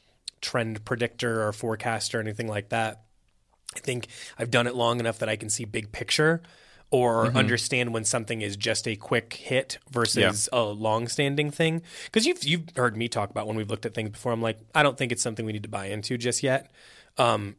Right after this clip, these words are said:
Speaker 1: and it'll be because I think that being too early is just as bad as being too late.
Speaker 2: Yeah.
Speaker 1: Um,
Speaker 2: Which we've
Speaker 1: and
Speaker 2: done. We've
Speaker 1: sometimes it's
Speaker 2: definitely
Speaker 1: also
Speaker 2: done.
Speaker 1: just, like,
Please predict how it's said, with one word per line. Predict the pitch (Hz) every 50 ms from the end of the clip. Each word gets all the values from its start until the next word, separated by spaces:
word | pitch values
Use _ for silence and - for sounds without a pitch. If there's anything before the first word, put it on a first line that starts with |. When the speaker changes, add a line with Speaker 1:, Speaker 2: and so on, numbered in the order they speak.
| -
Speaker 1:
and | - 131 123
it'll | 127 135 135 143
be | 135 139 139
because | 135 139 - 151 147 139 143 -
I | 127 123
think | - 151 143 135
that | - 127 117
being | 120 131 135 131
too | - - 139 127 -
early | 120 120 127 131 143 139
is | 131 120 117
just | - 120 - -
as | 123 110
bad | 127 120 120
as | 120 110
being | 110 123 120 117
too | - - 131 123
late. | 113 110 113 123 151 - - _ - -
Speaker 2:
Yeah. | - 131 170 170 - - -
Speaker 1:
Um, | 135 127 120 113 110 110 107 107 104 - - -
Speaker 2:
Which | 127 143 -
we've | - 151
Speaker 1:
and | 143 143
Speaker 2:
done. | - 117 165 -
We've | -
Speaker 1:
sometimes | 175 175 170 -
it's | -
Speaker 2:
definitely | - 170 185 220 190 -
Speaker 1:
also | 160 156 196 190
Speaker 2:
done. | 170 147
Speaker 1:
just, | - 151 147 - -
like, | 151 143 - -